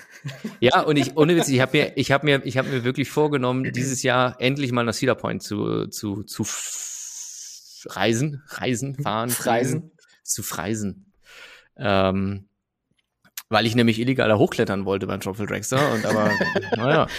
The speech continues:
Speaker 1: Aber du brauchst nicht illegal hochklettern. Ich glaub, die haben eine Treppe bis ganz nach
Speaker 2: Die,
Speaker 1: oben.
Speaker 2: die haben einen Aufzug. Die haben einen Aufzug.
Speaker 1: Einen Aufzug. Ja gut,
Speaker 2: Aufzug.
Speaker 1: Treppe wär auch ziemlich nervenaufreibend.
Speaker 2: Ja, sind schon ein paar Meter.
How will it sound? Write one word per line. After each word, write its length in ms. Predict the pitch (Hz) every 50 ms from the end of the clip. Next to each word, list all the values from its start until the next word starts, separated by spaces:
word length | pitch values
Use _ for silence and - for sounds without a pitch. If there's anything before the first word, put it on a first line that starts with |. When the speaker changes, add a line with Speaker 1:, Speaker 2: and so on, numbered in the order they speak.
| - - 196
Speaker 1:
Aber 120 | - 139 -
du 60 | -
brauchst 260 | 135 135 180 175 -
nicht 120 | 139 123 104
illegal 280 | 143 143 127 123 117
hochklettern. 460 | 117 143 147 - - 110 - 117 107 107
Ich 80 | 104 -
glaub, 140 | - 113
die 100 | - 117
haben 120 | 110 120 120
eine 140 | 117 110 90
Treppe 280 | - - 123 120 - 104
bis 160 | 95 110 -
ganz 220 | - 95 - -
nach 80 | - 120
Speaker 2:
Die, 60 | 107
Speaker 1:
oben. 100 | 117 113
Speaker 2:
die 140 | 120 120 120
haben 160 | 127 127 127
einen 60 | 120 127
Aufzug. 400 | 139 - - - 104 95 - 107 - -
Die 80 | - 110
haben 100 | 107 101
einen 80 | 104 107
Aufzug. 340 | 107 - - - 92 90 - - - - - -
Speaker 1:
Einen 100 | - 110
Aufzug. 420 | 95 113 127 - - - - - _ _ _ _ _ _ _ _ - - -
Ja 80 | - 90
gut, 120 | - - 98
Speaker 2:
Aufzug. 80 | - -
Speaker 1:
Treppe 260 | - 107 - 135 113
wär 160 | 107 107 92
auch 240 | 98 120 120 - - -
ziemlich 640 | - - - - 147 165 151 127 113 110 110 - -
nervenaufreibend. 880 | 107 95 92 92 - 107 82 92 92 95 - - 76 82 95 110 - _ _ _ _ _ _ _ -
Speaker 2:
Ja, 240 | - 71 67 76 92 92
sind 180 | 92 90 -
schon 100 | - 98
ein 40 | 87
paar 160 | - - -
Meter. 340 | 95 90 85 - 90 -